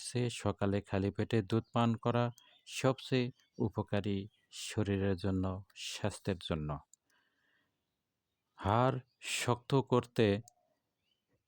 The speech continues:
হাড়ের জোর বাড়াতে সকালবেলা খালি পেটে এক গ্লাস দুধ খেতে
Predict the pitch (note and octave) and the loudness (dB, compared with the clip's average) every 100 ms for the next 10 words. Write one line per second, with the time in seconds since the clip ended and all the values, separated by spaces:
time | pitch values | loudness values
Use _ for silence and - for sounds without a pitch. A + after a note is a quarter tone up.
0 | - G2 G#2+ A#2+ G#2+ - F2+ G2+ G2+ F#2+ | 0 2 6 4 2 -4 2 4 4 2
1 | G2+ G2+ F#2+ G2 F#2+ - - - - A#2+ | 2 2 0 -2 -2 -8 -10 -6 -2 2
2 | C3 A#2+ A#2 A#2 - - G#2 G2+ G2 - | 2 4 2 2 0 0 2 4 2 2
3 | G2 - A#2 A2+ G2+ A2+ G#2 - - - | -2 0 0 0 0 0 0 -2 -8 -2
4 | G#2 - - G2 | -2 -2 -4 -2